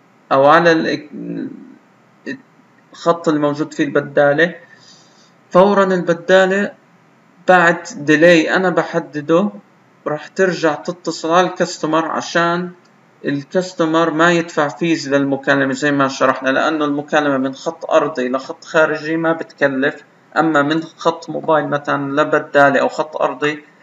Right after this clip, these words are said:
فهيك منوفر على الكاستمرز يعني فيز بالنسبة للموبايل كولز. الريك-، الريكوردينج سيرفيس في حالة زي ما قلنا قبل،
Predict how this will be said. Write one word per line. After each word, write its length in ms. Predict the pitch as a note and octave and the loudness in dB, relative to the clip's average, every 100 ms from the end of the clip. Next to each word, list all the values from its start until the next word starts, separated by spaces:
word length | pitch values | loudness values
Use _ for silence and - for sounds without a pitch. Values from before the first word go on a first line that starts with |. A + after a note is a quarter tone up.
| _ _ | _ _
فهيك 260 | D#3+ F3+ F3 | 2 2 -2
منوفر 720 | F3 F3 F#3 - F3 F3+ F3 | -2 0 0 0 -2 0 -2
على 220 | D3 D3+ | -4 -4
الكاستمرز 960 | D3+ - F3 - D#3 E3 E3+ F3 - - _ _ _ _ _ _ _ _ | -4 -6 -8 -6 -4 -2 -2 -4 -12 -20 _ _ _ _ _ _ _ _
يعني 300 | A#2 A#2+ B2 | -4 -2 -2
فيز 760 | B2 E3+ D#3+ D#3+ - - - - _ _ | -4 -2 0 0 -2 -10 -14 -20 _ _
بالنسبة 420 | C3 D3 C#3+ D3 | -8 -6 -6 -6
للموبايل 640 | C3+ C3+ B2+ B2+ C#3 C3 B2+ | 0 0 0 0 4 4 4
كولز. 560 | - C3+ C#3 D#3+ - _ _ _ - - _ - | -2 -4 -4 -6 -14 _ _ _ -20 -20 _ 0
الريك-، 720 | C#3+ C#3 D3+ D3+ - - - | 0 2 -2 -2 -8 -10 -4
الريكوردينج 680 | C#3+ C#3+ D3 G3+ E3+ F#3+ F3+ | -2 -2 0 0 2 -2 -2
سيرفيس 600 | - G3 - A2 - - | 4 4 4 -2 -10 -8
في 180 | D3 | -6
حالة 460 | C#3+ F#3 F3+ C#3+ - - - - - | -2 2 2 0 -6 -14 -20 -20 -6
زي 180 | E3+ | -2
ما 160 | E3+ E3 | 0 0
قلنا 340 | E3+ E3 - | -2 -4 -2
قبل، 320 | D3 C#3+ D3+ | -2 -2 -4